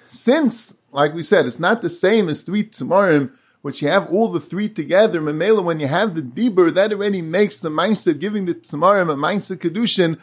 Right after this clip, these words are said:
So even if she eats the first Tamur, Tamar, which is not a Shava Pruta,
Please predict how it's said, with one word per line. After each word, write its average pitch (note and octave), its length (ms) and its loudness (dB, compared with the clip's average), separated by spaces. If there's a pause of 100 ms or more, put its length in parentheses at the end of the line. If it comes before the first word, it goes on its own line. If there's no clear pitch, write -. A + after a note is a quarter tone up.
(200)
So - 160 -6
even A3 200 2
if G3+ 80 0
she E3+ 120 -2
eats G#3+ 240 -4
the F3+ 80 -2
first - 440 0
Tamur, F3+ 380 0
Tamar, D#3 340 2
which C#3 160 -4
is B2+ 80 -8
not D#3+ 220 2
a G3 40 2
Shava E3+ 320 -2
Pruta, D#3+ 540 2